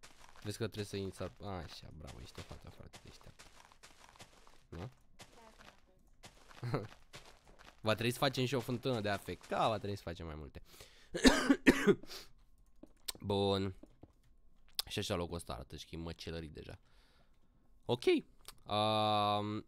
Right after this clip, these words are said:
Speaker 1: eu zic că suntem destul de bine. Acum, tot ce, da, tot ce ne trebuie este să facem o fântână A F K,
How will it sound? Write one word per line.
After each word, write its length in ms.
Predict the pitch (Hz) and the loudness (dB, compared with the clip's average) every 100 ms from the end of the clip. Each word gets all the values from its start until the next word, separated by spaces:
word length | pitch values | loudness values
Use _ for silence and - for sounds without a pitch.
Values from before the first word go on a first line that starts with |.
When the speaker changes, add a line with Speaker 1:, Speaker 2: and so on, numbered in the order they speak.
| - | -12
Speaker 1:
eu 160 | - 139 | -8 -6
zic 140 | 147 | -4
că 60 | 160 | -8
suntem 220 | - 147 | -4 -6
destul 280 | 139 - 156 | -6 -4 -4
de 60 | |
bine. 260 | 151 90 80 - - - - - - - - | -2 -2 -4 -12 -18 -18 -16 -14 -14 -14 -10
Acum, 580 | - 127 127 110 95 131 - | -2 -2 -2 -4 -4 -4 -6
tot 160 | - 135 | -2 0
ce, 200 | - - | 0 -2
da, 380 | 95 110 85 - - - - - 294 | -6 -8 -8 -16 -20 -20 -20 -18 -2
tot 160 | 147 147 | 2 4
ce 80 | |
ne 100 | 151 | 4
trebuie 240 | 139 147 147 | 2 2 0
este 140 | 135 | 0
să 140 | 123 127 | -6 0
facem 400 | 135 131 131 - | 0 2 -4 0
o 140 | 120 | -2
fântână 640 | - - 117 107 123 120 - | -2 -4 -6 -4 -4 -4 -2
A 120 | 110 | -4
F 120 | - 107 | -2 -8
K, 260 | - 92 107 | -4 -4 -4